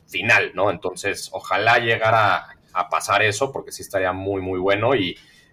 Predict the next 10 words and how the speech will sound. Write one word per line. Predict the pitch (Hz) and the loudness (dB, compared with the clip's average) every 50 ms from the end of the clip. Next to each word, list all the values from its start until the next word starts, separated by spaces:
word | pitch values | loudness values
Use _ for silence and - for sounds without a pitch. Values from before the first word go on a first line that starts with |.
| _ _ | _ _
pues | - 101 101 | -6 -4 -2
ese, | 123 127 117 165 131 107 | -2 0 2 2 2 2
esa | 131 131 165 151 | 2 2 2 2
final | 139 120 113 120 131 127 | 2 2 2 2 2 2
estaría | - - 101 101 107 113 110 107 101 98 104 110 110 - - _ _ _ - | 0 -2 0 2 4 4 4 4 2 -2 -6 -10 -10 -12 -14 _ _ _ -10
excelente, | 73 85 - - - 107 104 120 143 131 104 87 82 | -8 -6 -4 -2 0 2 4 4 4 2 2 0 0
¿no? | 95 107 107 | 0 0 0
Porque | 107 98 87 - 95 101 | 0 -2 -2 -2 0 2
os-, | 110 113 113 120 - - | 4 2 2 0 -2 0
es, | 107 120 117 113 - - - | 0 2 2 0 -2 -6 -12